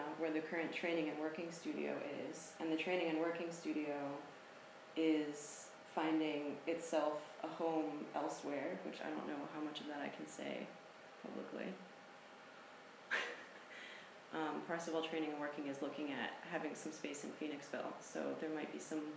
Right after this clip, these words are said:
artwork happening out there. So if Entwine were in Iduna, it could be a really open space where different artists could come and work.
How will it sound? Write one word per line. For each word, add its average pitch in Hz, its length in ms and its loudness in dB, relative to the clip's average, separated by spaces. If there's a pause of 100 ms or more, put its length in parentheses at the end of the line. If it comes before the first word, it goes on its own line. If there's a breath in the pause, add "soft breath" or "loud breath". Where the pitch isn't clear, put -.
(1080)
artwork 156 300 8
happening 160 360 4
out 147 160 2
there. 131 320 4 (100)
So - 320 8
if 165 120 4 (100)
Entwine 180 540 6
were 165 80 4
in 160 400 4 (280)
Iduna, 160 300 4 (1400)
it 170 220 2
could 175 140 0
be 170 340 4
a 156 160 0
really 170 380 6 (840)
open 180 380 6
space 165 480 4
where 151 120 2
different 160 300 2
artists 160 360 4
could - 220 -2
come 160 160 2
and 156 120 2
work. 143 260 2